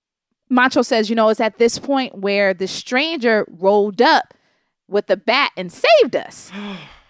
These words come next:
Speaker 1: And he says, that stranger says, "I got you, kid." Atticus says that same line, "I got you, kid," simultaneously. And that's when, well, it's two things that happened there. Atticus realizes that's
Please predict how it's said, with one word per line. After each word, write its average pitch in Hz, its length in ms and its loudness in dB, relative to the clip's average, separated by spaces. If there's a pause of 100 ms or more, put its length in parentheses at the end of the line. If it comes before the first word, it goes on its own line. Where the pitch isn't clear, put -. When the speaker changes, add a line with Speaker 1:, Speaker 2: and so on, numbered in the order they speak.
(100)
Speaker 1:
And 240 300 2
he 285 160 -4
says, 254 440 0
that 226 180 -2
stranger 339 560 -2
says, 190 480 0
"I 226 160 2
got 370 400 -2
you, 220 100 -6
kid." - 360 -10 (680)
Atticus 359 560 0
says 294 380 -2
that 240 200 0
same 311 360 -4
line, 254 240 0
"I 220 100 -2
got 240 320 -2
you, 214 60 -20
kid," 185 360 -4 (460)
simultaneously. 294 1120 -2 (1400)
And 254 460 0
that's 339 260 0
when, 339 520 -2
well, 254 100 2
it's 254 100 0
two 427 140 -2
things 262 160 -4
that 208 120 -4
happened 156 360 -10
there. - 100 -20 (300)
Atticus 311 400 0
realizes 220 460 0
that's 208 280 -2